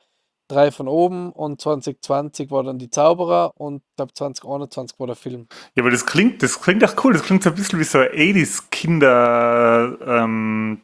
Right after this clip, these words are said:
Speaker 2: Franchise. Das ist irgendwo
Speaker 1: Ja, genau, ist ja, ist ja,
Speaker 2: Ja.
Speaker 1: also fühlt sich auch so an. Also ist so Coming
Speaker 2: Okay.
Speaker 1: of Age und, ähm, ist echt cool. Also ich hab das wirklich, ich hab das wirklich gefeiert,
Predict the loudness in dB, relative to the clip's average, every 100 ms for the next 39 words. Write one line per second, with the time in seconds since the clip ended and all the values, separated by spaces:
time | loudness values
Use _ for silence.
0 | _ -20 -8 0 2 0 0 2 0 -2
1 | -12 -10 -8 -6 -2 2 2 2 -4 _
2 | _ _ _ _ 2 4 4 4 6 4
3 | 2 4 4 4 0 -6 -16 -4 -4 2
4 | 2 4 2 0 0 _ -4 4 4 2
5 | -2 0 2 2 2 4 6 4 2 -10
6 | -4 -2 -2 -4 -6 -2 2 2 2 -2
7 | -8 -4 2 2 2 2 4 4 4 0
8 | 0 -2 -4 -6 -6 -6 -10 _ _ -12
9 | -10 -10 -6 -6 -4 -10 _ _ 0 2
10 | 2 0 -8